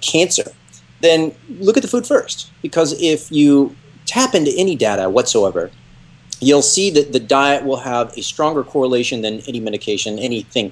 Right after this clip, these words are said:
else basically you can do, other than maybe, you know, swallowing poison. So I said, "Wow, you know, this is amazing, right? I mean, food on our planet can change our health. That's, that's fascinating. Why? What is it?"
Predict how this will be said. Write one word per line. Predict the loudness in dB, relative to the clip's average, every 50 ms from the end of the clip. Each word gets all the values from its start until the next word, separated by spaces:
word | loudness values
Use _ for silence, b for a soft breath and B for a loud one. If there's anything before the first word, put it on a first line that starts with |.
| -6 -2
else | 0 0 0 0 0
basically | -2 -2 -2 -2 -6 -6 -4
you | -4 -4
can | -4 -4 -2
do, | -2 -2 -4 -4 -8 -18 B B B B B B B B B B B
other | 2 4 4 4
than | 2 2 2
maybe, | 2 2 2 2 -2 -2 -4 -8
you | -8
know, | -6 -6 -6 -6 -8 -12 _ _ -20 -20 -20 -20 _ -16 -12 -8 -4
swallowing | -2 0 2 2 2 4 2 0 -4
poison. | -2 0 0 0 0 -2 -10 -8
So | 0 2 4 6 6 4 2 0 B B B B B -20 -20 -6 -4
I | -2
said, | -2 -2 -4 -4
"Wow, | -8 -8 -8 -8 -8
you | -4 -2 0
know, | 0 2
this | 4 4
is | 4 4 2
amazing, | 4 4 4 4 2 0 -2 -6 -8 -6
right? | -6 -4 -4
I | -2
mean, | -2 -2 -4
food | -4 -2 2 6 6 8 8 8
on | 6 6
our | 4 4 2
planet | 0 -2 -2 0 -2 -2 -4
can | -6 -8
change | -4 -4 -4 -2 0 0
our | -2 -2
health. | 0 0 0 0 0 -2 -6 -6 0
That's, | 2 2 2 2 -2 -4 -4 -4 -4
that's | -2 -4 -4 -2 -4 -8
fascinating. | -6 -8 -10 -8 -8 -6 -6 -6 -6 -6 -6 -2
Why? | 2 2 2 2 2 -2 -4 -6 -10 -2
What | 2 4 6 6
is | 6 6 4 0
it?" | -6 -8